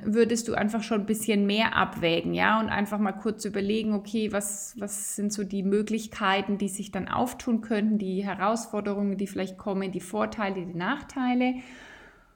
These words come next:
Oder hat wirklich auch was fünfzehn Jahre aus, in fünfzehn Jahren noch Auswirkungen auf mein Leben? Dann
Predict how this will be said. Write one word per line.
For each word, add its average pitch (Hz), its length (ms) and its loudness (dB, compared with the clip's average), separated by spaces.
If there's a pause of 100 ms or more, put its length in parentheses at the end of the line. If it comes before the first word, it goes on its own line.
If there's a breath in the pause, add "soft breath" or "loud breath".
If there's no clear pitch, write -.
(540 loud breath)
Oder 226 280 4
hat 226 200 4
wirklich 240 360 4
auch 220 220 6
was 220 340 4 (100)
fünfzehn 285 600 4
Jahre 180 460 6
aus, 180 220 4
in 196 160 2
fünfzehn 262 520 2
Jahren 165 240 4
noch 180 160 -2
Auswirkungen 190 560 0
auf 185 180 0
mein 190 160 2
Leben? 233 720 0
Dann 202 480 0